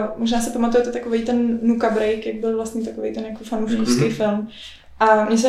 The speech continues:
Speaker 1: mně se teda líbil jako moc ten fanouškovský film, ten seriál už si myslím, že teď už trochu jako ztrácí na tom scénáři, ale jako mají to fakt hezky udělaný a právě o to víc mě jako překvapilo, že v podstatě třeba i ta Felicia Day, která má i zkušenosti s děláním jako web seriálu,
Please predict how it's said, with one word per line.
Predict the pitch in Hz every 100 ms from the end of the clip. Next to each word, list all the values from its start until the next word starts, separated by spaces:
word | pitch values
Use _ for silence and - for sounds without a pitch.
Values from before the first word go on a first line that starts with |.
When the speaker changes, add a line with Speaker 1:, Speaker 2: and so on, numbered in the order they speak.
| 247 240
Speaker 1:
mně | 226
se | 233
teda | 226 226
líbil | 220 226
jako | 226 240
moc | 220 208 220 -
ten | 233 226
fanouškovský | 208 214 - - 202
film, | 196 202
ten | 220
seriál | 214 214 208 202
už |
si | -
myslím, | 214 214 208
že | 214
teď | 220 -
už | 208
trochu | - 220 220
jako | 208 208
ztrácí | - 220 208 202 220
na | 208
tom | 214
scénáři, | 226 214 208 208 208 -
ale | 226 226
jako | 233 277 - - -
mají | 240 240
to |
fakt | 277 254
hezky | 254 - 277
udělaný | 240 247 226 208 202 -
a | 214 214 - - - -
právě | 226 220 240
o | 233
to | 240
víc | 226 -
mě | 226
jako | 220
překvapilo, | 240 247 233 233 233
že | 233 247
v |
podstatě | - - 233 240 240 240 247 -
třeba | - 233 226
i | 226
ta | 247
Felicia | 254 226 226 247 247
Day, | 226 220
která | - 233 233
má | 233 226 233
i |
zkušenosti | - 233 233 226 226 240 233
s |
děláním | 214 208 208 220
jako | 220 214 233 220
web | 226 220
seriálu, | - 226 214 214